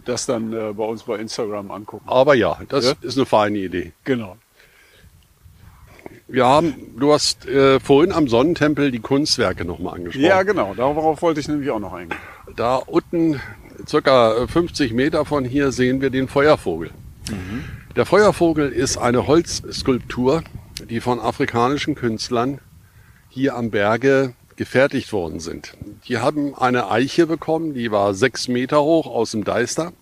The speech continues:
Speaker 1: Mhm.
Speaker 2: Und die haben sie dann mit Äxten bearbeitet.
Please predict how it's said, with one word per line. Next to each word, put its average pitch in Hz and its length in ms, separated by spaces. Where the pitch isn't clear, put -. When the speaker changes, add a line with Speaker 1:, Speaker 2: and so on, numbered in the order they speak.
Speaker 1:
Mhm. 120 320
Speaker 2:
Und 123 200
die 147 120
haben 139 300
sie 147 200
dann 135 460
mit - 640
Äxten - 420
bearbeitet. 107 920